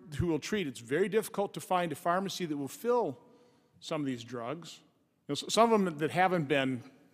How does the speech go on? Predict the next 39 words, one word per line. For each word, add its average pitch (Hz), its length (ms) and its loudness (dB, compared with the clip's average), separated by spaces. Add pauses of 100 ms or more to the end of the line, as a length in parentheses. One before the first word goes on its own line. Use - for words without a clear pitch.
(500)
uh, 127 220 -2 (340)
poisoned, 147 580 6 (560)
uh, 135 60 -4
you 139 200 -2
can 190 300 0
get, 131 280 -4
but, 139 140 2 (180)
you 190 80 -10
know, 170 60 -2
I - 20 0
mean, 156 320 -2
the, 147 100 -8
the 147 120 -4
big 175 160 4
ones, 123 220 -2
the 143 100 0
ivermectin, 160 520 4
hydroxychloroquine, 156 720 0
it's 151 80 -6
very, 196 220 0
g-, 165 240 -10
so, 185 140 -10
so 185 200 -2
what 185 400 6 (580)
are, 160 460 6 (160)
what 180 180 0
is 180 120 -2
a 185 60 0
person 160 520 6
to 147 120 -6
do 123 520 -2 (460)
when 139 180 -4
they 156 160 2
or 170 100 2
a 160 40 0
loved 151 320 2
one 117 360 -4 (520)
gets - 160 -8
covid? 123 380 -2